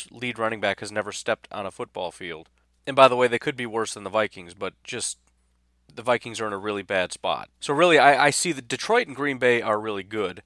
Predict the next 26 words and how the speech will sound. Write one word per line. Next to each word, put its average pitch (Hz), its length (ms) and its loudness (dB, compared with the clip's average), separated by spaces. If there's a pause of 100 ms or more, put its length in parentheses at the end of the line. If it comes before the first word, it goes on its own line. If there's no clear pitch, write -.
(680)
Dalvin 139 380 2
Cook 143 340 -4
and 120 160 -6
that 104 140 2
run 123 320 2
game 107 400 -4 (340)
are 101 200 0
below 113 500 -2
zero. 113 520 -4 (160)
So 117 200 -4
the 113 100 -6
reason 139 300 0
I'm 123 200 0
not 123 260 4
putting 123 260 -6
the 117 80 -4
Bears 117 400 0
last 107 600 0 (280)
is 120 100 -10
because 123 240 0
I 123 80 4
see 185 220 0
that 135 160 4
unit 127 440 -6
performing 110 580 -8
well. 113 380 -2